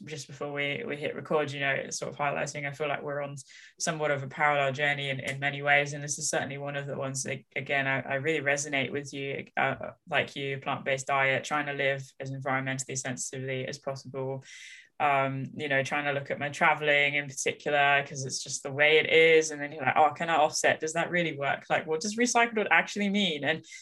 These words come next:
you can get so lost in this world. It's like, you know, you can be plant-based and have a very serious impact on the environment. You know, you, you really do have to have a level of consciousness and awareness. And at times it just becomes noise.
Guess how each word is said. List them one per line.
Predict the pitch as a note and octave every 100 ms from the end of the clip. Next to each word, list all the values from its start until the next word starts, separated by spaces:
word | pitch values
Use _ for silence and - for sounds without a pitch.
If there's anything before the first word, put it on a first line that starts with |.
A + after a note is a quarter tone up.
| -
you | G#3
can | A3
get | A#3+ -
so | - G#3+ G#3
lost | E3+ E3 F#3 -
in | F#3
this | D#3 -
world. | F3 F#3 D3 C#3
It's | -
like, | D#3 D3 C3 _ - - _
you | F#3
know, |
you | E3 G3+
can | G#3+
be | F3
plant-based | E3 F#3 D#3+ D3+ C#3 C#3+ -
and | D3+
have | D#3 C#3+
a | C#3+ C3+
very | G3 D3
serious | - F#3+ D3 C3+ D#3
impact | D3 C#3 - -
on | D3
the | C#3
environment. | C#3+ D3 D3+ C#3 C#3 - -
You | D#3
know, | D3
you, | C#3 C#3 D#3
you | D3+ - E3
really | F3 A3 E3+
do | E3+ E3
have | D#3 D3
to | D#3+
have | D#3 D3 C#3 C3
a | D3
level | D3 C#3+ C#3
of | C3
consciousness | - D3+ - - - C#3+ C3+ -
and | C#3+
awareness. | C3+ D3 D3 D3 - - - -
And | D3 D3 D3 - - -
at | E3
times | E3+ G#3+ F#3+ E3
it | -
just | E3
becomes | D#3+ C#3 C3+ C3+
noise. | F3 - - -